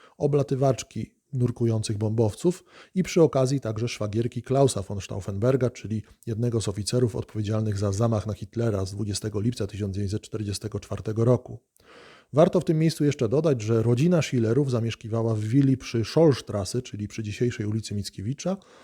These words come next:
i była to ta willa, którą w okresie już powojennym zamieszkiwała rodzina doktora Kolasińskiego.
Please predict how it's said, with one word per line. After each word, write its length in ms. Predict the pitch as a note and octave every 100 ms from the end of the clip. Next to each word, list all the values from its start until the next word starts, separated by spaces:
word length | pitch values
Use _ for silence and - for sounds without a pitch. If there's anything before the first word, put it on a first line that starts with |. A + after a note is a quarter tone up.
| - _
i 100 | D#3
była 280 | D#3 E3 D#3
to 180 | - B2
ta 220 | - E3
willa, 560 | C#3 C#3 A#2 B2+ F#3 G3+
którą 260 | _ C3+ B2
w 60 | A2
okresie 340 | - B2+ A#2+
już 140 | A2+
powojennym 560 | - G#2+ G#2 B2 A#2+ A#2
zamieszkiwała 640 | G#2 G2+ - G2+ G#2 G#2
rodzina 360 | G2+ F#2 G2+ G2+
doktora 400 | G2 - G2 G#2
Kolasińskiego. 800 | A2 G#2 - A#2 - G2 G2